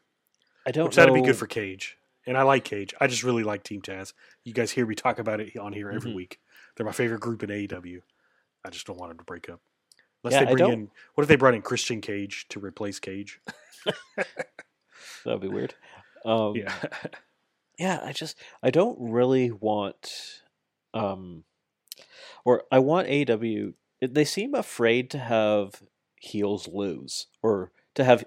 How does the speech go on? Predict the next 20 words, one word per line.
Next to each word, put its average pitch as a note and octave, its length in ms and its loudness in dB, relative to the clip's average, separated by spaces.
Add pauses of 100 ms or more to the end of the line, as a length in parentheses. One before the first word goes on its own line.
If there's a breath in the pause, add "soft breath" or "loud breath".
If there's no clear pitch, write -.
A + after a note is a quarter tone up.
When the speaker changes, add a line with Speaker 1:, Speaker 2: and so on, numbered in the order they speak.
Speaker 1:
sorry, F#2+ 280 -2
to A2 120 -4
have A#2 160 0
heels G2 340 -4
win. F2 240 -8 (400)
Speaker 2:
Mm-hmm. G#2+ 240 -10 (100)
Speaker 1:
It's - 160 -6
like, G2+ 220 0 (760)
well, A#2 300 -2
the A2 80 -2
faces G2 640 0
need G2 220 -8
to G#2 80 -8
be F#2 120 -4
winning F2 340 -6
all F#2 120 -4
the - 100 -16
time. F2+ 300 -8
Like, - 180 -20
ah, G4+ 280 0